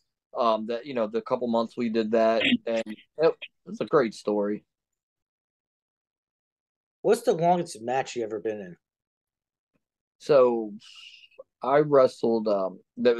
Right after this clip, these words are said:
Speaker 1: it was an indie show. This is, like, two thousand five, and I was green. I wasn't at all good yet. <laughs> And, um, they, we were in the, I was wrestling this guy, Eric Chappell, who actually passed away a few years ago, which is an indie, indie guy.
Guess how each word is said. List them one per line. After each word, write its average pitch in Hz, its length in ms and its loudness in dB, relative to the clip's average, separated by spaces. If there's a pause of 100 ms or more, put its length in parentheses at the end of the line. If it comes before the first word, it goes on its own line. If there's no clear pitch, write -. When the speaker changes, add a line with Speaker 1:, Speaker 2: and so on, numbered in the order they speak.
(120)
Speaker 1:
it 131 80 -4
was 117 120 -2
an 120 120 6
indie 131 300 0
show. 110 260 0
This 131 160 0
is, 120 60 -10
like, 101 180 -4
two 113 140 -6
thousand 101 360 -2
five, 120 280 0
and 107 80 -8
I 131 60 -4
was 107 200 -12
green. 123 480 -6
I 117 100 2
wasn't 110 480 -2
at 110 120 0
all 120 240 4
good 113 360 4
yet. 107 300 0 (200)
<laughs> 226 180 2
And, 151 260 -2
um, 131 300 -4 (1080)
they, 147 160 0 (120)
we 147 140 -4
were 160 100 2
in 143 80 -2
the, 123 120 -6 (180)
I 117 80 -4
was 113 260 -8
wrestling 123 320 0
this - 80 -8
guy, 113 200 2
Eric 113 200 2
Chappell, 113 420 -2
who 110 120 -2
actually 104 400 -6
passed 104 280 -4
away 113 200 4
a 104 60 -2
few 107 180 -20
years 104 280 -16
ago, 110 280 -2
which 117 160 -2
is 117 100 -10
an 110 200 2
indie, 107 120 -2 (340)
indie 120 260 -2
guy. 107 340 2